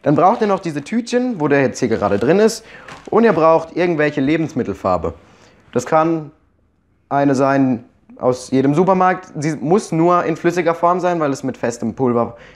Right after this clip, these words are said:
nicht funktioniert. Dann nehmt ihr euch den groben Kandiszucker aus der Verpackung, macht ihn in ein etwas kleineres Tütchen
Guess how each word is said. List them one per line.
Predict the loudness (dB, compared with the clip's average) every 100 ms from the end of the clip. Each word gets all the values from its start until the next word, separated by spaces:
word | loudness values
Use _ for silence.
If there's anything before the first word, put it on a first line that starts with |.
| -2
nicht | -2 2
funktioniert. | 0 2 -2 -2 -12 _ _ _ -20 _ -20 _ -20 -20 -20 -20 -20 -20 _ _ _ _
Dann | 0 0 -2 -8 _ _ _ _ -6
nehmt | -4 0
ihr | 0
euch | 2 0
den | 0 -2 -2
groben | -4 2 2 2
Kandiszucker | -2 -2 -4 -4 -2 -2
aus | 0
der | -2
Verpackung, | -2 -2 0 0 -2 -8 _ _ -6
macht | -4 -2
ihn | -2
in | -2
ein | -4
etwas | -4 -8
kleineres | -4 -4 -2 -4 -6
Tütchen | -2 -2 2 0